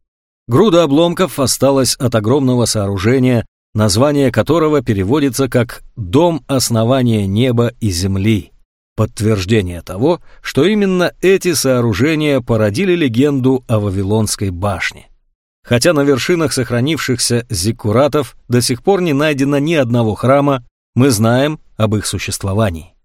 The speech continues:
Описывая интерьер святилища Вавилонского зиккурата,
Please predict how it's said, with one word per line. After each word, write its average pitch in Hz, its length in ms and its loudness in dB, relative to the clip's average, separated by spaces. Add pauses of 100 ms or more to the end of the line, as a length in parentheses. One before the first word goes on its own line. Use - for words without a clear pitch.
(320)
Описывая 180 720 2
интерьер 165 500 0
святилища 143 680 0
Вавилонского 123 720 0
зиккурата, 120 720 -2